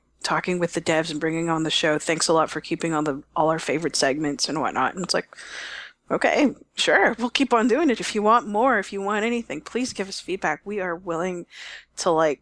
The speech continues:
listen to you and then work in anything that you think is really cool." And I, what I, I was very surprised i-, about, like, this,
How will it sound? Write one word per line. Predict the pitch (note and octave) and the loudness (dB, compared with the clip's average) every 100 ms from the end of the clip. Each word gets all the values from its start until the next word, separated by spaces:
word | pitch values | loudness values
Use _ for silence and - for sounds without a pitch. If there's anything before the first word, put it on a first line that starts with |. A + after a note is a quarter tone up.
| - | -2
listen | F3+ - F3+ | -2 -2 -4
to | F#3+ | -4
you | F3 E3 E3+ | -2 0 2
and | D#3+ E3 | 2 0
then | D#3+ D#3 D#3 | -2 -4 -4
work | D#3+ E3 | -6 -2
in | E3+ - | -4 -2
anything | E3 E3+ - E3 D#3+ | -4 -4 -2 -2 -2
that | C#3+ | -4
you | C#3+ E3+ | -4 -4
think | D#3 D3+ | -4 -4
is | D#3+ E3 | -8 -4
really | D3 C3+ | -4 -4
cool." | - E3 D#3 C#3+ | -2 2 6 6
And | E3+ F3 - - - | 4 0 -6 -6 0
I, | D3 - - - - - | 0 -2 -14 -20 -14 2
what | G#3+ | 6
I, | G#3 G3 F3 - | 6 4 0 0
I | G3+ | 2
was | G#3 G3 | 2 2
very | A#3 | 2
surprised | A3+ G#3+ G#3 F#3+ F3+ F3+ | 2 -2 2 2 2 -2
i-, | F3+ _ - - | -12 _ -18 -8
about, | G3 F#3 F3 E3 _ | 0 2 2 0 _
like, | G3 F3+ E3+ - | -8 -8 -8 -14
this, | G#3 G#3 - - | -4 -4 -4 -10